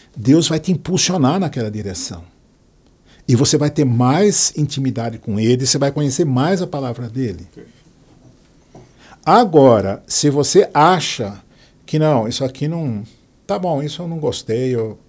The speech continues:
vou esquecer, eu vou deixar isso de lado, ah, ah.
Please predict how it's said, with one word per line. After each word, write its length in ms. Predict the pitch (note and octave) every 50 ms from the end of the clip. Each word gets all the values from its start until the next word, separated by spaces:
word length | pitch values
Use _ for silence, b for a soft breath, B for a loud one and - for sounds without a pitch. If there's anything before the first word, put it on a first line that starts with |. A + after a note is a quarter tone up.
| _ _
vou 80 | -
esquecer, 360 | D#3+ D#3+ - C#3+ A#2 - - B2
eu 40 |
vou 60 | A#2+ B2
deixar 320 | B2 A#2+ - - A2 A2
isso 140 | G#2 - -
de 80 | G#2+
lado, 500 | G#2 A2+ C#3 D#3 D3+ B2+ G#2 F#2+ F#2+ F2+ F2 - _ _ _ _ _ _ _ _
ah, 160 | C3+ D3 C#3+ -
ah. 260 | G#2 G3+ G3+ G#2+